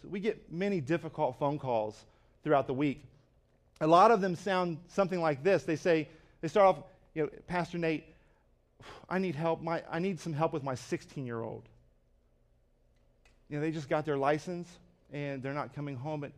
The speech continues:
curfew on time. I think they're participating in just some things that aren't healthy for them. Can you help me?"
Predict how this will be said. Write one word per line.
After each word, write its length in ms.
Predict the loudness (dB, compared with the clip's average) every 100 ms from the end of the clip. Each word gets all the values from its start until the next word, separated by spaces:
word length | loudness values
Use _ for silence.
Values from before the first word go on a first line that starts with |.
| -12
curfew 320 | -10 -6 -6
on 120 | -8
time. 280 | -8 -8 -6
I 80 | -8
think 220 | -10 -10
they're 220 | -6 -8 -8 -20 _ _ _ _ _
participating 520 | -10 -6 -4 -4 -4
in 60 | -6
just 260 | -10 -12 -10
some 80 |
things 260 | -8 -6 -6
that 100 | -8
aren't 220 | -6 -8 -8
healthy 380 | -6 -4 -4
for 140 | -8 -10
them. 180 | -10 -12
Can 200 | -10 -6
you 40 |
help 220 | -2 -2
me?" 160 | -4